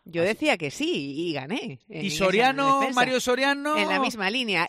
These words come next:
Speaker 1: Y Antonio
Speaker 2: Sí,
Speaker 1: Hidalgo, ¿qué pasa?
Speaker 2: bueno.
Speaker 1: Es que no se quiere mojar del todo, eh, en su fórmula
Speaker 2: Bueno,
Speaker 1: habitual.
Speaker 2: yo creo que está más un poco en mi carrito de, "No, ya veremos".
Speaker 1: Yo lo he escuchado y es como, bueno, depende del minuto en el que me lo preguntes.
Speaker 2: Venga,
Speaker 1: Mm.
Speaker 2: pues que la gente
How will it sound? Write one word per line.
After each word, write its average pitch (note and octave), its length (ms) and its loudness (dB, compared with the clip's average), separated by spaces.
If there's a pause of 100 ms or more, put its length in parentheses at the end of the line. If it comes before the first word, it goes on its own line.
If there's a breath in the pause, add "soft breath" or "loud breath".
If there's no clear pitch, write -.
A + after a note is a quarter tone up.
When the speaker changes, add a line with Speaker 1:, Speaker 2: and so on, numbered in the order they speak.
Speaker 1:
Y C4 100 0
Antonio D#4 380 0
Speaker 2:
Sí, D#4+ 60 0
Speaker 1:
Hidalgo, D#4 340 2
¿qué D#4 140 -4
pasa? F3+ 420 0
Speaker 2:
bueno. C#4+ 160 -4
Speaker 1:
Es - 120 -12
que A3 160 -14
no D#4 120 -8
se F#4+ 160 -8
quiere F4+ 260 -4
mojar D4 440 -4
del F#3+ 260 -6
todo, F3+ 340 0
eh, G3 300 -4
en G#3 100 -8
su G#3 320 -6
fórmula D4 380 0
Speaker 2:
Bueno, - 200 6
Speaker 1:
habitual. E3 180 2
Speaker 2:
yo D3+ 40 -2
creo F3 120 0
que E3+ 60 -2
está F3 200 2
más F3 300 2
un E3 100 -4
poco F3+ 440 0 (300)
en D#3 160 -2
mi D3 100 -4
carrito C3 480 -2
de, C3+ 440 2
"No, E3 300 -2 (600)
ya A3+ 160 6
veremos". C3+ 400 2
Speaker 1:
Yo G#3+ 80 4
lo B3+ 80 6
he B3+ 60 6
escuchado C#4 480 0
y C4+ 40 6
es C4+ 80 0
como, C4+ 220 2
bueno, C#4 300 0
depende C#4 300 -2
del C#4 120 -2
minuto B3 300 -2
en A3+ 60 -2
el G#3+ 80 -4
que G3+ 100 -8
me G3 100 0
lo F#3 100 2
preguntes. F#3 880 -4
Speaker 2:
Venga, F#3 320 0
Speaker 1:
Mm. G3+ 40 -12
Speaker 2:
pues D#3 160 -4
que D3 220 -6
la D#3 120 -4
gente F#3+ 520 -4